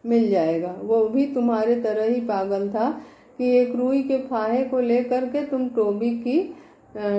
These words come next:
टोपी का जुगत मिल गया, इस खुशी में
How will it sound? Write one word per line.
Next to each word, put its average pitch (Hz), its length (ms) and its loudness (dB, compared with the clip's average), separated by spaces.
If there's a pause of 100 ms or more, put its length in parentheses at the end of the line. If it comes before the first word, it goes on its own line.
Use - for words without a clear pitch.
(180)
टोपी 233 340 2
का 247 180 0
जुगत 226 440 0
मिल 220 240 -2
गया, 262 260 0
इस 233 280 -2
खुशी 214 340 -4
में 294 300 0